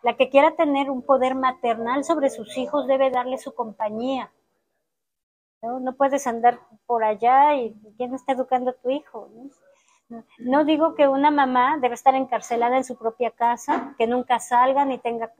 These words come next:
ni tenga compañía. La, la que está dedicada a las necesidades de su familia también necesita relajación ocasional en medio de los placeres de la sociedad y en especial en, en medio de, de la, de la iglesia.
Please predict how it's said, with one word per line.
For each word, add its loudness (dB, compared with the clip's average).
ni -6
tenga 0
compañía. -4
La, -12
la 0
que -4
está 6
dedicada 6
a 4
las 0
necesidades -2
de 0
su -2
familia 2
también -2
necesita 2
relajación -2
ocasional 0
en -2
medio 6
de 4
los -4
placeres -4
de -2
la -6
sociedad -2
y -2
en -2
especial 2
en, -14
en -10
medio 2
de, 0
de -6
la, -6
de -6
la -6
iglesia. -2